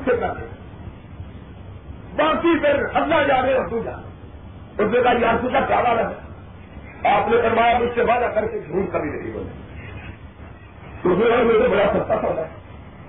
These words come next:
معمولی بات ہے۔ میں نے کہا، "یا رسول اللہ، میں آپ سے وعدہ کرتا ہوں، کبھی جھوٹ نہیں بولوں۔" آپ نے بولا، "اسلام لے آ، اللہ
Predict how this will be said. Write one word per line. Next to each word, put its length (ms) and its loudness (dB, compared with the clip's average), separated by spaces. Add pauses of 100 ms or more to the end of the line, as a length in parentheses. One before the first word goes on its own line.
(280)
معمولی 400 4
بات 260 4
ہے۔ 280 -6 (340)
میں 120 4
نے 80 4
کہا، 100 4
"یا 240 2
رسول 260 0
اللہ، 100 4
میں 160 4
آپ 80 -2
سے 80 4
وعدہ 280 4
کرتا 220 2
ہوں، 100 2
کبھی 200 2
جھوٹ 200 -2
نہیں 80 -2
بولوں۔" 240 6
آپ 120 2
نے 60 4
بولا، 180 4
"اسلام 460 2
لے 140 6
آ، 200 4
اللہ 180 2